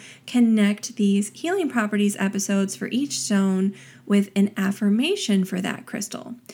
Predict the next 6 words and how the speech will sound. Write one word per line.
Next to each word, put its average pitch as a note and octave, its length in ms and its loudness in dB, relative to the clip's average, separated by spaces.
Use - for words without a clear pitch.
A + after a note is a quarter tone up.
So - 160 -2
here's C#4 340 -2
the - 140 -10
affirmation G#3 840 2
for G3+ 180 -2
Larimar. F#3 640 -2